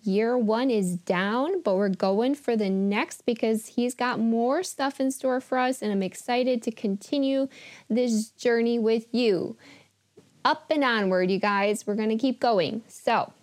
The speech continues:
yeah, crazy. I just feel like it's crazy to think that we are one year into <laughs> this journey, um,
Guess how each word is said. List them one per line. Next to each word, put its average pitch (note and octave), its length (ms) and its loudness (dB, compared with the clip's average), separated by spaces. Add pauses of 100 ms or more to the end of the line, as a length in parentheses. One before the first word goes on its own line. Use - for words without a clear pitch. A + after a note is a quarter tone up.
(420)
yeah, B3+ 240 2 (180)
crazy. A#3 760 0 (160)
I G#3+ 180 2
just C4 220 0
feel A#3+ 100 2
like A#3 160 2
it's G#3+ 140 0
crazy B3+ 840 0 (460)
to A#3+ 120 2
think A3+ 280 2
that F#3 180 0
we G3 160 2
are F#3+ 100 2
one G#3+ 380 2
year G#3+ 680 2 (880)
into B3 680 6 (500)
<laughs> - 520 -12
this A3+ 800 2 (200)
journey, G#3 720 2 (140)
um, F#3+ 500 2